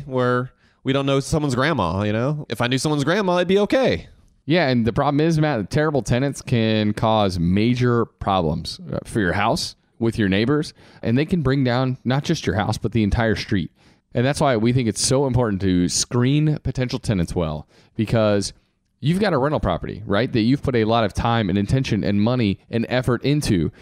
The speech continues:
Speaker 2: and you wanna make sure that you are getting someone that is going to care about that place and be a good tenant for a long time to ensure that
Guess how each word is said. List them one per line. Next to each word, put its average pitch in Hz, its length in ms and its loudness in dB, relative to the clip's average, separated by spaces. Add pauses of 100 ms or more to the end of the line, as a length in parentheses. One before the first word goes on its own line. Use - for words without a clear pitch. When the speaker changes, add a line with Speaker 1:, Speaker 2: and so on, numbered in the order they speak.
(120)
Speaker 2:
and 117 120 0
you 156 80 4
wanna 190 160 2
make 143 180 0
sure 123 240 2
that 117 120 2
you 131 220 4
are 131 100 2
getting 113 300 0
someone 113 460 0 (240)
that 123 140 0
is 123 140 0
going 127 240 0
to 127 220 2
care 165 340 0
about 107 220 0
that - 140 -2
place 78 340 -2 (260)
and 110 360 0
be 120 200 2
a 117 60 2
good 143 260 0
tenant 120 280 0
for 104 100 2
a 95 60 2
long 123 300 0
time 95 420 0 (340)
to 139 140 0
ensure 127 540 2 (240)
that 113 360 0